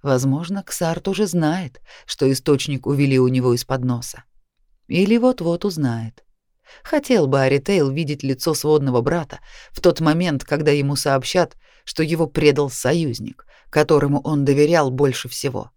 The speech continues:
Даже люди знают, что демонам нельзя доверять, особенно тем, которые ходят у тебя в должниках. Варя поёжилась под пристальным взглядом принца. Теперь, обнаружив, что сидит на мягкой перине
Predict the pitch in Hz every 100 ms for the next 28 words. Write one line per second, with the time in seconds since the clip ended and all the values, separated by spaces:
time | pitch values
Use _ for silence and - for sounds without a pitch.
0 | _ _ _ _ _ _ _ _ 170 208
1 | 208 233 247 185 131 127 156 139 71 -
2 | - _ - 220 202 202 185 185 185 196
3 | 170 143 110 101 110 - - - _ _
4 | _ - 143 - 139 131 127 123 - 139
5 | 165 _ _ _ - 196 190 180 170 202
6 | 175 170 - - 160 151 139 156 139 165
7 | - - - - _ _ _ _ _ _
8 | _ _ _ _ _ _ _ _ _ _
9 | - 135 175 180 - 160 160 196 175 151
10 | - 151 - 165 - 160 147 143 131 123
11 | 147 139 139 127 120 104 - - - _
12 | _ - - - - 127 135 160 143 139
13 | 131 151 151 - - 131 139 147 143 135
14 | 139 127 127 120 127 180 220 123